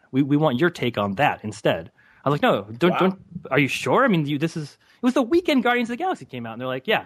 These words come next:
Speaker 1: And they rejected the pitch. And I went back to them with a much more grounded in sort of my real experience and a much more risky pitch, uh, with, with the characters and sort of where they were at. And, and they said, "Yes, this is what we want." And that's how Omega Men got born. It, it, it,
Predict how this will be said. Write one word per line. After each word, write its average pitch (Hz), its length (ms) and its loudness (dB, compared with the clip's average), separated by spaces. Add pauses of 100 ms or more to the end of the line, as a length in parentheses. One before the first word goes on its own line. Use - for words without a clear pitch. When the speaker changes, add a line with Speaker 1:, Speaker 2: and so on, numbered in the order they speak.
Speaker 1:
And 139 80 -6
they 170 80 0
rejected 190 500 -2
the 170 60 -6
pitch. - 400 -8 (320)
And 160 120 -2
I 165 60 4
went 196 180 2
back 277 240 2
to 165 80 -12
them 139 240 -4
with 190 360 -6 (560)
a 127 100 -2
much 147 360 -2
more 151 380 0 (100)
grounded 170 840 0 (100)
in 120 420 -2
sort 110 220 -6
of 107 220 -6
my 110 140 2
real 113 260 2
experience 196 680 0
and 120 260 0
a 113 40 0
much 123 260 0
more 143 160 4
risky 151 360 0
pitch, 233 420 -2 (320)
uh, 120 160 2
with, 110 260 -2
with 110 180 -2
the - 40 -20
characters 147 640 2
and 98 200 -4
sort - 140 -10
of 98 80 -8
where 113 140 2
they 107 100 0
were 107 100 4
at. 165 200 2 (280)
And, 131 220 -2
and 131 400 2
they 131 100 2
said, 131 180 -4
"Yes, 131 240 0
this 127 180 -6
is 110 80 -6
what 104 120 -6
we 101 60 -4
want." 90 260 -10 (380)
And 127 80 -4
that's 156 140 -2
how 202 80 2
Omega 233 300 0
Men 101 160 -2
got 101 160 -6
born. 101 280 -2
It, 135 160 0
it, 160 180 -2
it, - 200 -4